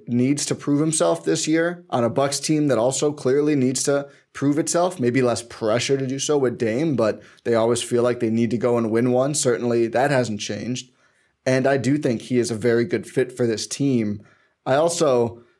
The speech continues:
he's averaging eight point three attempted threes per game, despite only playing twenty-two minutes. That would be a Bucks attempts record, uh, by far. Do you know who holds it now? I think it's kind of interesting.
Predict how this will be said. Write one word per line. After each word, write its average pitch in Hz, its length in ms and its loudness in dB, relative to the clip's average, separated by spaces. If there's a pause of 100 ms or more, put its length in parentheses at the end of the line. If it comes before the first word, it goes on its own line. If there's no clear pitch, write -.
he's 131 240 0
averaging 151 520 0
eight 147 280 -2
point 147 320 0
three 120 340 0
attempted 131 560 0
threes 123 420 0
per 131 200 0
game, 120 340 2
despite 123 400 0
only 127 240 2
playing 135 280 0
twenty-two 127 500 0
minutes. 127 440 0 (360)
That 151 340 0
would 143 220 0
be 147 140 2
a 135 60 2
Bucks 123 580 -2
attempts 131 460 0
record, 143 580 0
uh, 113 340 2
by 117 180 0
far. 123 560 0 (320)
Do 135 80 -4
you 147 80 2
know 190 180 2
who 277 140 2
holds 120 380 0
it 156 120 2
now? 113 420 -4 (220)
I - 80 -4
think 165 120 2
it's 180 100 -2
kind 127 180 2
of 120 80 2
interesting. 104 600 -4